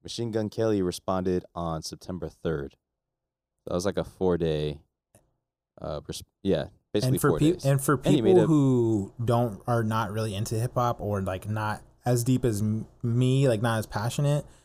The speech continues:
Speaker 2: coming back with a diss track, like, in quick succession is a really good thing. Like, that's what hip hop is built on. Like, you're just gonna go out there and say
Speaker 1: Not just a music though, it was a music
Speaker 2: <laughs> Yeah.
Speaker 1: video.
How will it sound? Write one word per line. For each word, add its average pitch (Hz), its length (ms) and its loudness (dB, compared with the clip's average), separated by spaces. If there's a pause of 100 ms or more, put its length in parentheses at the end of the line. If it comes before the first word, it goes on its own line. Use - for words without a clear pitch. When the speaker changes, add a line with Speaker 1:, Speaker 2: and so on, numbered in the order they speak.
(460)
Speaker 2:
coming 180 240 2
back 143 260 2
with 127 140 2
a 107 560 -2 (140)
diss 135 220 2
track, 135 300 0 (180)
like, 104 360 -4 (340)
in 123 460 0 (100)
quick 139 420 2
succession 139 880 0
is 127 180 2
a 135 140 -2
really 123 340 2
good 101 240 -2
thing. 90 300 -8
Like, 92 320 -4 (480)
that's 131 220 2
what 110 80 0
hip 117 180 0
hop 104 180 0
is 95 120 -4
built 110 260 -4
on. 92 120 -2
Like, 92 180 -4
you're 127 240 4
just 143 140 -2
gonna 139 180 2
go 120 160 4
out 120 140 2
there 117 180 2
and 101 120 -2
say - 200 0
Speaker 1:
Not 185 160 2
just 202 200 -4
a 135 60 2
music 127 420 0
though, 98 220 6
it - 80 0
was 135 160 2
a 120 60 2
music 113 340 2
Speaker 2:
<laughs> - 20 6
Yeah. 143 140 6
Speaker 1:
video. - 380 0